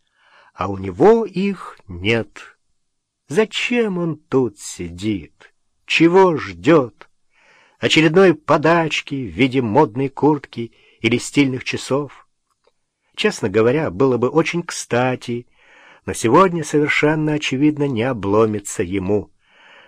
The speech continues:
Ждать придется как минимум две недели, а ведь уже тепло. И носить зимнюю куртку как-то не по сезону. А если не ждать?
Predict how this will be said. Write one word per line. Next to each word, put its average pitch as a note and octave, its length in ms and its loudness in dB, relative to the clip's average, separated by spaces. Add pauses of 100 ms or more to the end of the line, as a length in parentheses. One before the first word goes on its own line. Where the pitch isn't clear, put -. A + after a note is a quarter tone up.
Ждать C3 380 -2
придется C#3+ 540 2
как - 240 -6
минимум C#3+ 400 0
две A#2+ 400 4
недели, B2 880 2 (520)
а F#2+ 100 -10
ведь G#2+ 180 -6
уже A2 200 0
тепло. C3+ 800 0 (1000)
И D3+ 140 2
носить C#3 380 4
зимнюю D3 380 4
куртку D3 440 0
как-то C3+ 480 -2 (200)
не A2+ 120 0
по A2+ 120 -6
сезону. C3+ 960 2 (1000)
А - 80 -2
если F#3+ 320 -6
не D#2+ 160 -12
ждать? G2 500 -8